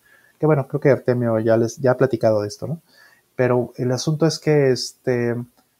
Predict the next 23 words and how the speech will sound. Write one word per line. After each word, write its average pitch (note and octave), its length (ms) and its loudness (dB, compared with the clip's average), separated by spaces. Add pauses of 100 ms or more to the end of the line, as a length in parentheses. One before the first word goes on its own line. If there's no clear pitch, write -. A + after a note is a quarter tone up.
(180)
los B2+ 280 -6
no E3+ 80 4
breaks, E3 300 0
pues, C3 160 -6
van C3 140 0
a D#3 60 -2
depender C3+ 380 -6
totalmente C3 560 -4
de A2+ 120 -6
qué C3 180 -8
cosa - 280 -8
les A#2 160 -8
conectas. - 520 -12 (1040)
O - 40 -20
sea, A2 340 -2
si A#2 200 -4
les A2+ 160 -4
conectas D#3 480 0
un C#3 440 -2
monstruo D3+ 720 2
de C3 80 0
P D3 140 -4
C, A3+ 320 -4